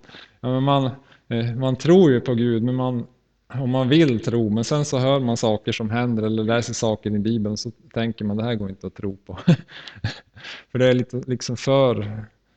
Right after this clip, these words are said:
stort eller för svårt eller för... Eh, det, det känns så, så långt ifrån mitt tänkande och så här. Vi ska komma tillbaks till det. Men att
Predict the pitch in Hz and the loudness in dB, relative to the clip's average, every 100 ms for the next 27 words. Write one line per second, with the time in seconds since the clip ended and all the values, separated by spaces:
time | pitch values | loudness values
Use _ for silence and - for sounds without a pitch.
0 | - - 139 139 - - 110 110 113 113 | -18 -4 0 0 -4 -4 -2 -2 -6 -2
1 | 127 101 - 110 104 - 104 101 98 98 | -2 -2 -2 -2 -2 -2 -4 -4 -6 -12
2 | _ _ _ _ _ - _ _ - - | _ _ _ _ _ -20 _ _ -20 -18
3 | 117 107 98 - - 151 - 123 120 113 | -14 -14 -16 -20 -20 -20 -12 -8 -6 -6
4 | 113 117 113 117 110 - 113 123 120 107 | -4 -4 -4 -4 -6 -6 -4 -2 -2 -6
5 | 107 104 104 101 - - 104 98 - 101 | -8 -6 -6 -6 -10 -10 -10 -8 -8 -8
6 | 95 - 104 95 _ _ _ _ _ _ | -8 -12 -14 -16 _ _ _ _ _ _
7 | _ _ _ _ _ _ _ _ _ - | _ _ _ _ _ _ _ _ _ -6
8 | 139 127 151 147 135 - - 143 - 139 | -4 0 4 4 4 -2 -16 -12 -4 -4
9 | 131 139 143 139 - - - _ 190 - | -2 2 4 2 0 -8 -12 _ -20 -20
10 | - - _ _ - - 107 107 92 104 | -20 -20 _ _ -12 -4 0 0 -2 -12
11 | - _ - - 127 127 123 | -20 _ -16 -6 -2 -2 -4